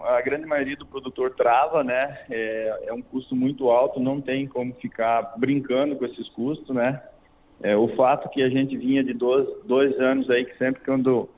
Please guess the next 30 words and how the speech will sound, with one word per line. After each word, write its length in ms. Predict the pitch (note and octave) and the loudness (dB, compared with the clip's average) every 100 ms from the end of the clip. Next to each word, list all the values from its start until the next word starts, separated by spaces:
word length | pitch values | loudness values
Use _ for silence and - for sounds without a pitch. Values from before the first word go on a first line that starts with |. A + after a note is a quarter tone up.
| - - - | -20 -20 -8
ia 180 | A#2+ C3+ | 2 2
pro 220 | C#3 C3+ | 2 0
lado 300 | B2 B2+ C3 | 4 4 2
da 120 | C3 | 0
colheita, 480 | C3 C3 B2+ B2+ B2+ | 0 0 2 2 0
os 100 | C3+ | -6
preços 340 | - A#2 B2 - | -8 -6 -6 -6
estavam 420 | - B2+ B2 C3 | -2 0 0 -2
mais 340 | C3 C3 C3+ | 0 0 2
altos 460 | C3+ C3 D3+ - D#3 | 2 2 2 -4 -10
que 200 | - C#3 | -8 -8
quando 340 | - C3 C3+ | -4 -4 -4
se 120 | C3 | -6
travava 440 | C3 C3 C3 C3+ C3 | -6 0 2 2 0
o 40 | |
negócio, 460 | D3 C#3+ C#3+ D#3 D#3+ | -4 -2 0 0 -4
então, 400 | D3+ D#3 E3 D#3+ - - - - | -4 -2 -2 -6 -14 -20 -20 -18
o, 260 | - A#2 - | -6 -4 -2
os 100 | B2+ | -2
volumes 400 | C3+ C#3 D#3 E3 | 0 2 4 2
de 80 | D3+ | 2
negócio 440 | D3 B2+ C#3 C#3 | 2 4 2 2
travado, 600 | D3 C#3 B2+ B2+ C3+ D3+ C#3+ C#3 - | 0 2 4 2 2 -4 -8 -10 -8
em 160 | C#3+ | -6
média, 400 | D3+ C3 C#3 C#3 - | -2 0 0 -2 -8
são 140 | D3+ | -8
menores 560 | D#3+ D#3+ C#3 B2 C3 C3+ - | -4 -4 -2 0 0 -4 -8
que 100 | C#3+ | -4
anos 440 | C3 C3+ C#3+ C3+ | -2 -2 -4 -4
anteriores. 720 | C#3 C3+ D#3+ D3+ A#2 - - | -4 -2 0 4 4 2 -8